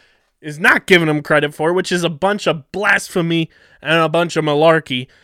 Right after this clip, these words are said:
Brendan Aronson scored his first goal in the Prem this weekend for Leeds United, which I'm sure they're gonna be talking about on Top Bins Monday night. So make sure you guys tune into that on our Facebook page, on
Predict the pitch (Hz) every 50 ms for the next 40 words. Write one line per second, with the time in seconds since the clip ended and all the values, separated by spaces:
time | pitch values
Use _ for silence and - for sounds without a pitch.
0 | _ _ _ - 185 180 175 160 151 156 165 165 156 151 - - 135 131 - -
1 | - 160 156 143 135 - - - 160 151 143 - - - 147 143 143 143 139 131
2 | 117 - - - 175 170 170 160 147 139 - _ _ _ _ _ _ _ 156 156
3 | 151 143 - - 143 143 135 131 135 143 135 135 131 123 - - 151 143 135 123
4 | 127 135 156 185 175 156 147 143 143 143 143 156 175 196 196 196 180 170 156 160
5 | 151 139 - - 139 135 - - 165 151 147 147 147 147 147 143 143 139 139 -
6 | - 165 156 151 - 156 147 143 147 147 147 147 147 - - 143 143 139 139 -
7 | - - 175 170 151 143 - 156 156 143 180 214 220 202 175 156 147 151 - -
8 | - _ _ _ _ _ _ _ _ - 143 143 147 147 147 139 131 135 139 160
9 | 196 190 160 143 - - - - - 139 139 143 143 - - 143 139 139 131 -
10 | - - - 175 165 156 143 139 135 - 135 135 135 147 160 165 131 127 - _
11 | - 135 113 113 - - 170 185 185 - - 185 170 - _ _ _ - - 185
12 | 165 165 175 175 165 147 156 - 127 170